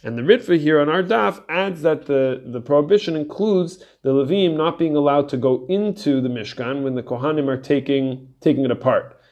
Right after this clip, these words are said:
They wait outside until it's all covered. This was for the Ritva relevant here because the Levim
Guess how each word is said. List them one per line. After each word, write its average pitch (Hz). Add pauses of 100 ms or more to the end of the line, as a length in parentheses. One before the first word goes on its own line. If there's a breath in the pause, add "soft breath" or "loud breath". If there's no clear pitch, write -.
They -
wait 143
outside 180
until 139
it's 127
all 113
covered. 98
This 185
was 180
for 151
the 139
Ritva 165 (200 loud breath)
relevant 139
here 127
because 131
the 135
Levim 123